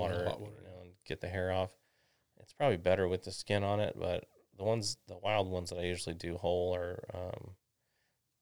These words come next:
Speaker 1: I just skin 'em and put 'em on.
Speaker 2: Mm-hmm.
Speaker 1: But they get kinda dry on the outside.
Speaker 2: Well, we should smoke one for the company.
Speaker 1: Yeah.
Speaker 2: Have a, at a meeting.
Speaker 1: Yeah, that'd be cool.
Speaker 2: Yeah.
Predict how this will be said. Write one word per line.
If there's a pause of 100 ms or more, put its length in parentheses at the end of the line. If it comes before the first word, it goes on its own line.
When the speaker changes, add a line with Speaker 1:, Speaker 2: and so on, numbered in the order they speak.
(280)
Speaker 1:
I
just (140)
skin
'em (1160)
and
put
'em
on. (440)
Speaker 2:
Mm-hmm. (680)
Speaker 1:
But
they
get (120)
kinda
dry
on
the
outside. (720)
Speaker 2:
Well,
we
should
smoke
one
for
the (400)
company. (540)
Speaker 1:
Yeah. (340)
Speaker 2:
Have
a,
at
a
meeting. (640)
Speaker 1:
Yeah,
that'd
be
cool. (160)
Speaker 2:
Yeah.